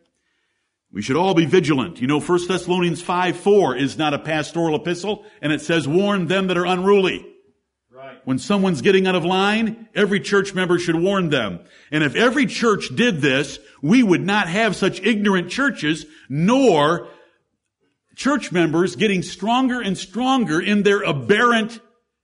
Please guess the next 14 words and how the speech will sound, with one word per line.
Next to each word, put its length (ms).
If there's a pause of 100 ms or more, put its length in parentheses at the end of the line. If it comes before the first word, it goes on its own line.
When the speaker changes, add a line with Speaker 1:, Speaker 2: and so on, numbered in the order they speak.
(100)
Speaker 1:
doctrines 720
or, 180 (260)
or 160
heresies, 720 (300)
because 320
they 100
would 160
have 100
been 180
checked 480
and 180
corrected 640 (240)
earlier 480
on 640